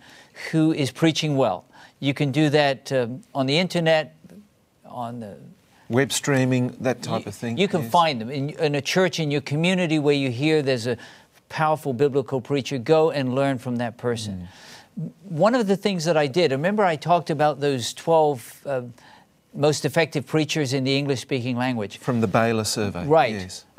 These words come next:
Speaker 1: Uh, after I had had this conversation with John Stott, I was so blessed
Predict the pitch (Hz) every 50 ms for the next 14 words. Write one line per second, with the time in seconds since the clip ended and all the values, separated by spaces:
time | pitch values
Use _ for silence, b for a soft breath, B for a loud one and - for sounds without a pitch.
0 | - 240 - - - - _ _ _ _ - 170 180 214 254 247 - 240 226 180
1 | 143 165 165 160 147 156 156 139 139 139 160 180 160 156 156 123 - - 170 170
2 | 160 156 139 - - 165 165 156 - - 151 135 139 123 - 147 143 135 135 120
3 | - - - 202 180 131 117 - _ _ _ B B B B B B B B 170
4 | 170 170 156 156 143 131 - - - - - - - 202 226 220 208 170 143 147
5 | 156 160 180 185 147 117 120 127 - - - - -